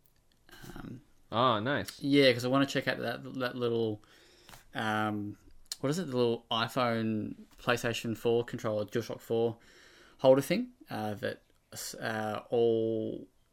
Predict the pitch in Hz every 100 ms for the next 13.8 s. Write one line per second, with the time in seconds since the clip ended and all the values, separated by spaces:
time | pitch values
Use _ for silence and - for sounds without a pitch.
0 | _ _ _ _ _ 123 123 123 120 117
1 | - 127 123 120 - - - 151 185 208
2 | 185 - 185 - - 175 208 196 277 _
3 | - - 151 - - - - - - 127
4 | 120 123 170 - - - - 131 - _
5 | - - 139 143 - - - 147 131 165
6 | - - - - - 123 123 123 123 123
7 | - - 180 113 117 110 104 107 117 -
8 | - - - 110 110 110 - - 139 180
9 | 208 170 156 - - - - 127 117 -
10 | - - _ _ _ _ _ _ _ _
11 | _ - - 120 127 131 175 - _ _
12 | _ _ _ _ _ _ _ _ _ _
13 | _ _ _ _ 117 113 113